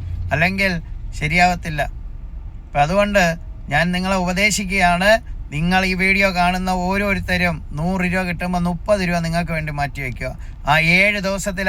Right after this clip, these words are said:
അഞ്ച് ദിവസം നിങ്ങൾ മറ്റുള്ളവർക്ക് വേണ്ടി ജീവിക്കൂ, രണ്ട് ദിവസം നിങ്ങൾ നിങ്ങൾക്ക് വേണ്ടി ജീവിക്കണം. നിങ്ങൾക്ക് എല്ലാ പേർക്കും കലീക ജ്യോതിഷൻ്റെ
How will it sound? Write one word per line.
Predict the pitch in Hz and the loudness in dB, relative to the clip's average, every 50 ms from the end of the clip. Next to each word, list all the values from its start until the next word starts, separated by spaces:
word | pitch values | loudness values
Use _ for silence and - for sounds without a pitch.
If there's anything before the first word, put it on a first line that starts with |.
| 185 | 2
അഞ്ച് | 185 202 214 220 175 208 185 | 0 0 -2 -4 -4 -2 -2
ദിവസം | 185 185 185 - - 185 170 156 143 - - - - - - - | -2 -2 -2 0 2 2 2 2 0 -8 -12 -12 -12 -12 -8 -4
നിങ്ങൾ | 151 165 180 180 180 175 | -2 0 0 2 2 0
മറ്റുള്ളവർക്ക് | 175 - - 202 202 196 196 190 185 180 185 | 0 0 0 2 2 2 2 0 0 -2 -2
വേണ്ടി | 180 175 175 170 151 | -2 0 -2 -4 -2
ജീവിക്കൂ, | 156 160 156 147 - 156 151 131 - - | -2 -4 -4 -4 -6 -8 -8 -8 -4 -2
രണ്ട് | 147 156 170 180 185 180 170 | -2 0 0 0 0 0 0
ദിവസം | 170 170 - - 170 165 | 0 0 -2 -2 -4 -4
നിങ്ങൾ | 165 165 160 165 160 160 | -2 -2 -2 -2 -2 -2
നിങ്ങൾക്ക് | 165 170 170 170 170 - 156 | 0 0 0 0 -2 -4 -6
വേണ്ടി | 151 151 151 135 | -4 -4 -6 -4
ജീവിക്കണം. | 131 135 135 127 117 127 117 110 - - - - - - - - - - - - - - - - | -4 -4 -6 -4 -4 -6 -6 -6 -8 -10 -12 -12 -12 -12 -12 -12 -12 -12 -12 -14 -14 -12 -10 -6
നിങ്ങൾക്ക് | 135 135 156 156 - 175 170 | 2 2 2 2 2 0 0
എല്ലാ | 175 185 190 190 190 180 165 | 0 2 4 4 4 4 4
പേർക്കും | 180 175 165 - 175 165 151 131 - - - - - - - 143 | 0 -2 0 0 0 0 0 -2 -8 -10 -10 -12 -10 -6 -2 0
കലീക | 147 156 170 175 180 175 160 | 2 2 4 2 2 2 0
ജ്യോതിഷൻ്റെ | 170 170 165 170 156 - 175 165 160 160 156 151 | 0 0 0 -2 -2 -2 -2 -2 -2 0 0 0